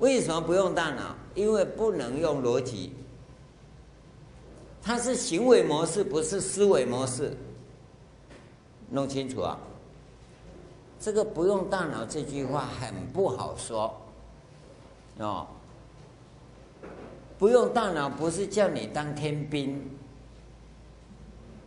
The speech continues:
哦，也不是叫你当白痴，<clears throat> 所以这个，呃，我只能够啊，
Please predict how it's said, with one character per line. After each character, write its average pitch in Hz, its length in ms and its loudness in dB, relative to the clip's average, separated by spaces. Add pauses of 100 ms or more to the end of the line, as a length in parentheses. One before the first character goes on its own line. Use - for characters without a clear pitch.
(360)
哦， 110 200 -2 (160)
也 170 240 4
不 185 160 2
是 214 160 2
叫 208 220 2
你 117 160 -4
当 139 260 -2
白 120 280 -4
痴， 143 500 -2 (1300)
<clears throat> - 1300 -20
所 214 160 6
以 190 120 8
这 214 140 2
个， 170 320 4 (220)
呃， 165 260 4
我 156 180 4
只 175 160 0
能 147 220 0
够 170 200 6
啊， 101 220 -4